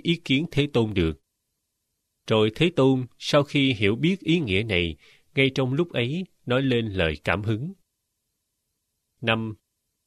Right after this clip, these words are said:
Ai lão luyện chánh pháp, được nghe nhiều chánh pháp, không xem bất cứ gì là an lạc của mình. Hãy xem não hại thay, những ai có sở hữu, khiến cho con người này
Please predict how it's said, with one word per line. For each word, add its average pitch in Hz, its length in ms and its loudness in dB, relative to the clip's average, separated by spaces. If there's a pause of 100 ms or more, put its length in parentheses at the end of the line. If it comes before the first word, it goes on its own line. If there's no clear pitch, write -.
(580)
Ai 143 320 2
lão 113 260 0
luyện 98 320 0
chánh 135 240 0
pháp, 185 300 -2 (500)
được 110 300 2
nghe 139 180 2
nhiều 92 300 0
chánh 127 260 -2
pháp, 180 300 -2 (440)
không 160 280 -4
xem 143 380 0
bất 185 220 0
cứ 185 220 0
gì 87 360 -2 (340)
là 98 200 0
an 135 280 -4
lạc 95 300 -2
của 127 100 0
mình. 87 320 0 (720)
Hãy 123 280 0
xem 131 460 -4
não 98 200 0
hại 85 320 -6
thay, 117 340 -4 (440)
những 135 220 2
ai 143 280 0
có 165 160 -2
sở 110 240 0
hữu, 107 460 -4 (260)
khiến 180 360 -2
cho 123 240 0
con 139 320 -4
người 87 220 0
này 82 360 -4